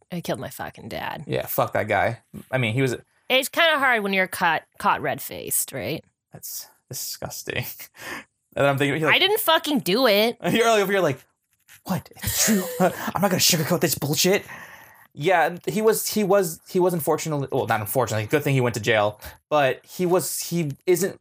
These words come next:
Speaker 2: unfortunately linked to the Katarzyna's case, so his story is up in the air about what happened to it. But again, the school is pretty big, and chances of, of them being in, like, the same classes or in the same anything is very, very slim. It could have been, like,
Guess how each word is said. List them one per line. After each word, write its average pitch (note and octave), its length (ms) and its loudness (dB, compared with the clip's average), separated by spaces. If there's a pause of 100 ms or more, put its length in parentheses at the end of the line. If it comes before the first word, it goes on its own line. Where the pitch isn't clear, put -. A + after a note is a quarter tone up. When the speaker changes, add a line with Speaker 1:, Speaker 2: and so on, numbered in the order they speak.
(120)
Speaker 2:
unfortunately C#3 600 0
linked A#2+ 340 -4
to C#3 60 -8
the B2 100 -2
Katarzyna's B2+ 640 -2
case, D#3+ 280 -2
so A2+ 440 0 (540)
his A3 480 2
story F3 300 2
is C#3+ 160 -2
up D3 160 0
in C3+ 100 2
the B2+ 120 0
air A2+ 220 4
about A2 260 0
what B2 140 2
happened A#2+ 380 -2
to G2+ 160 -2
it. - 180 -6 (280)
But C3+ 100 2
again, C3+ 400 0 (480)
the C3 80 0
school D#3 300 0
is D3 80 0
pretty F3 340 -2
big, D#3 480 0 (320)
and C3+ 420 2 (640)
chances E3+ 400 0
of, B2 260 0
of A#2+ 340 0
them C#3 200 2
being C#3 200 0
in, A#2+ 120 0
like, G#2+ 140 0
the - 60 -10
same B2+ 240 -2
classes C3+ 420 -2
or - 20 2
in A2 60 0
the A2 60 -4
same A#2+ 240 -4
anything E3+ 480 -4 (320)
is A#2+ 160 -2
very, B2+ 320 2
very A#2 200 2
slim. A2 340 -2
It B2+ 140 0
could - 80 -2
have C3 80 0
been, C3 120 0
like, A#2 200 -2